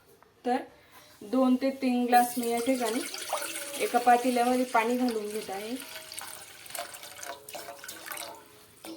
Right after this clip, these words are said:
आणि आता त्यामध्ये आपण घालून घेणार आहोत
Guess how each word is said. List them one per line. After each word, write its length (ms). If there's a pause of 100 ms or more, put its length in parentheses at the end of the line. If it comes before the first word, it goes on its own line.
(1500)
आणि 240 (200)
आता 240
त्यामध्ये 480
आपण 300
घालून 280
घेणार 340
आहोत 460